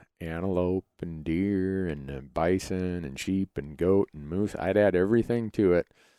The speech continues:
Really, what you're doing is you're buying a ten dollar raffle ticket. And, uh,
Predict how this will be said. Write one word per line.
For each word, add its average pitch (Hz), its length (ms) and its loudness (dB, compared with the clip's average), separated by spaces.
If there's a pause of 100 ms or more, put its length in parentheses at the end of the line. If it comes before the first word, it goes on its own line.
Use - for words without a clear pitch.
(500)
Really, 95 320 4
what 95 220 2
you're 87 80 -8
doing 98 240 0
is 90 160 -4
you're 82 80 -4
buying 85 260 -2
a 80 60 -4
ten 85 240 -6
dollar 82 300 0
raffle 71 320 -2
ticket. - 320 -8 (1000)
And, 76 540 -10
uh, 67 300 -6